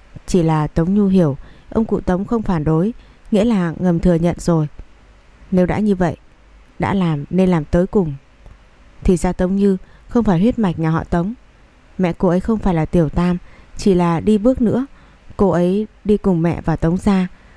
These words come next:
Thảo nào, thì ra là thiên kim giả, cứ tưởng thế nào nữa. Có điều,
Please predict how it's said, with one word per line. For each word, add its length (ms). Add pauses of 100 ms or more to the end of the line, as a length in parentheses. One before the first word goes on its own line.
(200)
Thảo 180
nào, 380 (880)
thì 200
ra 180
là 120
thiên 220
kim 240
giả, 300 (460)
cứ 140
tưởng 220
thế 160
nào 240
nữa. 260 (680)
Có 120
điều, 280